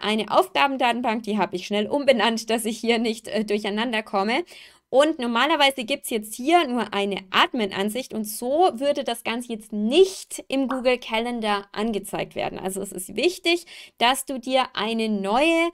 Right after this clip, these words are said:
Ansicht anlegst, die ein Kalender-Layout oder ein Zeitleisten-Layout hat. Ich zeige dir kurz, wie das geht. Du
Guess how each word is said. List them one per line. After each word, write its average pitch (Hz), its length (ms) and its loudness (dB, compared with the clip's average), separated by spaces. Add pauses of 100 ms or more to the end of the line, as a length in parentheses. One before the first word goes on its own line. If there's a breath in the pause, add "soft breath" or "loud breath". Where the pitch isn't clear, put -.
(280 soft breath)
Ansicht 269 720 -2
anlegst, 262 920 -2
die 254 240 -4 (200)
ein 220 360 0
Kalender-Layout 247 1160 2
oder 226 340 -2
ein 202 160 -2
Zeitleisten-Layout 185 1400 -2
hat. - 300 -2 (260 loud breath)
Ich - 200 -10
zeige 262 260 4
dir 277 140 -2
kurz, 233 260 -2
wie 190 100 -6
das 180 220 -6
geht. 262 500 -4
Du 302 260 -2